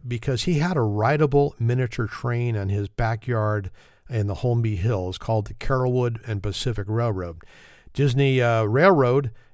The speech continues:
opened to the public at Disney's grand opening on, uh, July seventeenth, nineteen fifty-five. The railroad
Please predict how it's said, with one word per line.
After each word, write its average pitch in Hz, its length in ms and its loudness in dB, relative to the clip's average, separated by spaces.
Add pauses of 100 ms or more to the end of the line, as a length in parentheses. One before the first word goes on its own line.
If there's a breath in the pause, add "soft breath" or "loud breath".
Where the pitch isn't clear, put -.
opened 156 420 2
to 147 100 0
the 131 80 -2
public 131 520 -2
at 117 180 -4
Disney's 117 400 -2
grand 139 320 0
opening 110 460 -2
on, 104 500 -4
uh, 98 100 -6
July 98 400 -6
seventeenth, 101 760 -8
nineteen 98 380 -10
fifty-five. 98 680 -2 (640 loud breath)
The 120 100 0
railroad 160 540 2